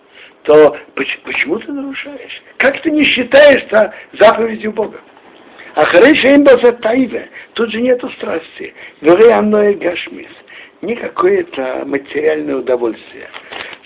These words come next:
Шал еды зи через это из габер яйцер олов, чтобы его яйцер его победил. Ах, кем поэтому нех шаловы назе, это грех считается кемерет,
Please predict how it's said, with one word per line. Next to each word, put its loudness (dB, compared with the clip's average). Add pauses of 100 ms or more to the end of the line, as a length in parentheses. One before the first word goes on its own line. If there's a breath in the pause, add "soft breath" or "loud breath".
Шал 4
еды 0
зи -2
через 0
это 2
из -2
габер 4
яйцер -4
олов, 0 (420 loud breath)
чтобы -8
его -2
яйцер 0
его 4
победил. -2 (460 loud breath)
Ах, 2 (100)
кем 0
поэтому 0
нех 4
шаловы 6
назе, 2 (220 loud breath)
это 0
грех 4
считается -2 (280 loud breath)
кемерет, 2